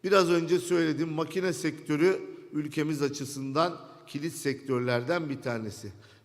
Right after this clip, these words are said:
Buradaki üretimin büyük bölümü diğer sektörlerde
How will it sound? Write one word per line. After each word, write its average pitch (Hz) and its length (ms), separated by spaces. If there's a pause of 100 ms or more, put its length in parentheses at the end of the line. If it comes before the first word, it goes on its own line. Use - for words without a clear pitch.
Buradaki 165 600
üretimin 151 720
büyük 143 380
bölümü 143 440 (340)
diğer 156 240
sektörlerde 131 1040